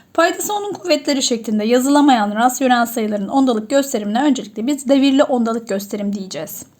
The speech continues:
Peki neden devirli? Devir ne demek? Devir tekrar etmek demek, değil mi? Peki o zaman devreden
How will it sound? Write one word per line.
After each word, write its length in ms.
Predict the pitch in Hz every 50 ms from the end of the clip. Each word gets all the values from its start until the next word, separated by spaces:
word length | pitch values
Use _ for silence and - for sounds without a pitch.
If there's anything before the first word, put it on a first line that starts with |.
| _ _
Peki 260 | - 302 - 311 269
neden 420 | 262 240 247 269 277 277 254 214
devirli? 540 | 240 226 202 208 196 185 202 175 170 160 170 - _ _ _ _ _ _
Devir 360 | 226 247 269 269 302 330 359
ne 200 | 330 330 339 320
demek? 360 | 277 247 226 254 339 339 - - - _ _ _ _
Devir 200 | 277 285 330 359
tekrar 400 | 349 - 320 285 - 320 302 285
etmek 380 | 277 240 - - 185 202 202 -
demek, 280 | 202 202 202 202 202
değil 120 | - 381 381
mi? 240 | 330 247 233 220 - - - - - - - _ -
Peki 340 | - 339 330 - - 294
o 120 | 294 285 262
zaman 360 | 262 233 233 285 370 392 - - _ _ -
devreden 800 | 254 302 349 370 349 330 330 285 220 - 220 208 202 202 -